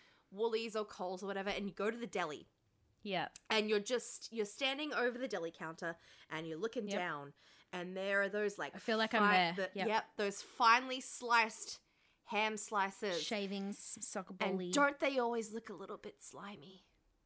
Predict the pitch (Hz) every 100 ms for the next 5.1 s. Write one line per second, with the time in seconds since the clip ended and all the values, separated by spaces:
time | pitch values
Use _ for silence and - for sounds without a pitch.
0 | _ _ - 190 180 - - - 208 208
1 | 208 202 - 196 185 - 196 180 175 214
2 | 208 196 196 - 196 190 - 196 - 220
3 | 202 - 240 233 - - 226 190 - 190
4 | 175 165 233 254 262 - _ 190 190 262
5 | 202